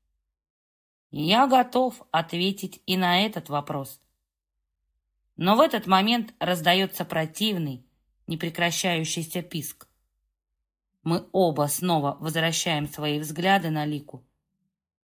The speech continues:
Она все так же лежит, не двигаясь, но приборы, стоящие рядом с ее кроватью, пищат. Да, этот писк исходит от них. В палату врываются медсестры и доктор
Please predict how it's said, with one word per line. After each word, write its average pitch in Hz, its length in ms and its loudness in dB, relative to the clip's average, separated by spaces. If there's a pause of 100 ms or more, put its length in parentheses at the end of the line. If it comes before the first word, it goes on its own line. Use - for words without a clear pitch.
(400)
Она 220 340 4
все 202 220 -6
так 208 240 0
же 185 120 0
лежит, 175 460 -2
не 165 120 -2
двигаясь, 151 640 -4 (680)
но 156 260 2
приборы, 165 560 2
стоящие 165 680 -2
рядом 160 300 0
с - 120 -10
ее 156 140 -4
кроватью, 151 640 -4
пищат. 151 580 -6 (1500)
Да, 151 540 2
этот 160 380 -4
писк 208 300 -6
исходит 196 560 -2
от 233 180 0
них. 180 300 -2 (1040)
В - 40 -18
палату 185 380 4
врываются 185 600 2
медсестры 170 640 -2
и 165 40 -2
доктор 165 420 -4